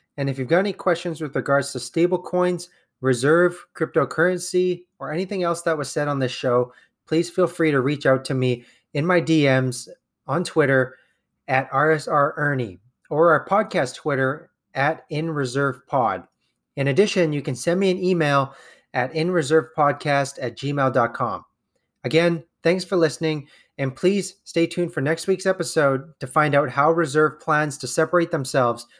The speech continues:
from these common stablecoins and why it will overcome this big negative centralized aspect.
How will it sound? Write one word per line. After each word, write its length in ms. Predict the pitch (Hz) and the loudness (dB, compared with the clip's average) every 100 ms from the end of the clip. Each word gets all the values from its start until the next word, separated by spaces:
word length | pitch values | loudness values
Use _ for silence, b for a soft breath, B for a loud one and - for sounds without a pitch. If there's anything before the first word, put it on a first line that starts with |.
| b | b
from 160 | - 127 | -10 -8
these 140 | 110 | -8
common 320 | - 160 185 | -2 0 0
stablecoins 720 | 190 190 180 - - 123 120 117 _ _ _ | 0 0 0 0 -2 -2 -4 -8 _ _ _
and 180 | 135 131 | -2 2
why 160 | 135 165 | 4 6
it 140 | 160 | 6
will 140 | 135 151 | 4 0
overcome 500 | 156 156 - 156 151 | 2 2 0 -2 -2
this 120 | 120 | -4
big 320 | - 143 151 | -2 -2 -2
negative 500 | 139 131 131 135 135 | -2 -2 0 -2 -2
centralized 640 | - 135 127 131 123 123 - | -4 -4 -2 0 2 0 -2
aspect. 640 | 120 113 - 110 87 _ | -6 -6 -6 -8 -10 _